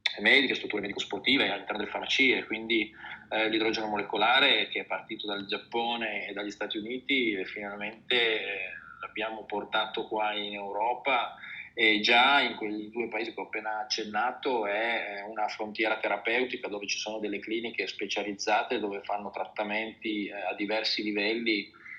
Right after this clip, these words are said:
eh, anche per malattie, eh, cronico-neurogenerative molto importanti, proprio solo con, attraverso l'idrogeno, sia in aria, sia disciolto in acqua che attraverso inalazioni gassose. I nostri centri Idrata tre in Italia stanno crescendo, abbiamo anche cominciato a sviluppare, abbiamo,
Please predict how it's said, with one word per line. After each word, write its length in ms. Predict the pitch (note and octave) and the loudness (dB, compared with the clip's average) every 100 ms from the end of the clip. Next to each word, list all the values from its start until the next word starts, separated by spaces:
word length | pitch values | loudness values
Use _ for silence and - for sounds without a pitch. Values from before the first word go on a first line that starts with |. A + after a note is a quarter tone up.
| - - - | -16 -18 -4
eh, 60 | A2+ G#2+ G2+ G2 G2 F#2+ F2+ F2 E2 - | 0 2 2 0 -2 -4 -4 -8 -10 -6
anche 260 | G#2 G#2 | -2 -2
per 160 | G2+ G2+ | -2 -2
malattie, 680 | G#2 G2 - - A2+ A2 G#2+ | -2 -4 -6 -8 0 2 4
eh, 800 | G2+ F#2+ F#2+ G2 G2 F#2+ F#2 F2 E2 _ _ - | 2 0 -2 -2 -2 -4 -8 -12 -20 _ _ -10
cronico-neurogenerative 1300 | - A2 A2+ G2+ G2+ G2+ G#2+ G#2+ G2+ G2 - A#2 A2 | -2 0 -2 -4 -6 -2 -2 -2 0 -2 -2 0 0
molto 280 | G#2 G#2 | -2 -4
importanti, 680 | G2+ - - - A#2 C3 A2 | -6 -6 -4 0 0 0 -4
proprio 240 | G#2+ G#2 | -4 -4
solo 280 | G#2+ A2 A2 | -2 -2 -2
con, 260 | - G2+ G2+ | -4 -6 -4
attraverso 540 | F#2+ - G2+ G2+ - G#2+ | -6 -4 -2 -2 -2 -2
l'idrogeno, 640 | G2+ G2+ A2 A#2+ A2 F#2+ | 0 0 0 0 -4 -2
sia 340 | F#2 A2 G#2+ | 0 2 0
in 140 | G#2+ G2+ G2+ _ _ _ _ _ _ | 0 -4 -8 _ _ _ _ _ _
aria, 400 | G2+ G#2+ A2 G#2+ | 0 2 2 -2
sia 180 | - A2 G#2+ G#2 G2+ G2 | 0 2 2 2 0 0
disciolto 340 | G#2 A2 G#2+ | 0 0 -2
in 60 | G#2 | 2
acqua 460 | G2+ - B2+ - | 2 0 0 0
che 340 | - G#2 G#2 F#2+ | 0 -2 -2 -4
attraverso 460 | F2 G2+ G2+ - | -6 -6 -4 -4
inalazioni 440 | G2+ F#2+ - G2+ G2+ | -4 -6 -6 -6 -4
gassose. 560 | - - G#2 G2 - | -2 0 0 -2 -4
I 760 | - - _ - - - - A2+ | -6 -12 _ -12 -12 -12 -8 -4
nostri 180 | A2+ | 0
centri 240 | B2 B2+ B2 | 0 0 0
Idrata 280 | A#2+ A#2+ A#2 | 2 2 2
tre 300 | C3 C#3+ D3 | 4 6 6
in 240 | A#2+ G#2+ | 4 0
Italia 480 | G#2 B2 A#2 G#2+ G#2+ | -2 0 0 -2 -4
stanno 300 | - A#2 G#2+ | -6 -6 -8
crescendo, 640 | G#2 G#2+ - C3+ D#3 B2+ G#2+ | -2 2 4 4 2 0 0
abbiamo 280 | G2+ G#2 G#2+ | -2 -4 -6
anche 340 | G#2+ A2 G#2 | -4 -6 -6
cominciato 420 | G#2+ G#2 - F2 | -10 -8 -8 -6
a 40 | G#2+ | -8
sviluppare, 760 | A2+ - - A#2 A2+ G#2+ G#2 | -8 -10 -2 2 4 2 -2
abbiamo, 760 | G2+ G2+ G#2 G#2+ G2+ G2+ G2 - | -4 -4 -4 -4 -10 -10 -12 -18